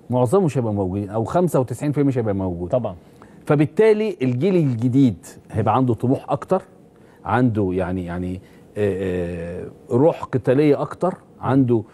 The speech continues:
Speaker 1: أمل إنه يعمل حاجة زي الأجيال العظيمة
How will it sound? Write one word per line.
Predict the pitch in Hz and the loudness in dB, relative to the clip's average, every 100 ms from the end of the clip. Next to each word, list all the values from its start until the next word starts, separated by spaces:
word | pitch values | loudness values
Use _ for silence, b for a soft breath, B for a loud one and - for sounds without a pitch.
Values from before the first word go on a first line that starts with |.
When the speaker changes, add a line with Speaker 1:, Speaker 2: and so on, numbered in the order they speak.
| B - | B -2
Speaker 1:
أمل | 170 180 135 117 | 2 4 2 2
إنه | 117 123 | 2 2
يعمل | 151 123 120 | 2 0 -2
حاجة | 139 139 120 | 0 0 0
زي | 110 107 | 2 0
الأجيال | 104 98 131 | 0 2 4
العظيمة | 131 101 107 131 170 110 | 4 2 0 2 2 2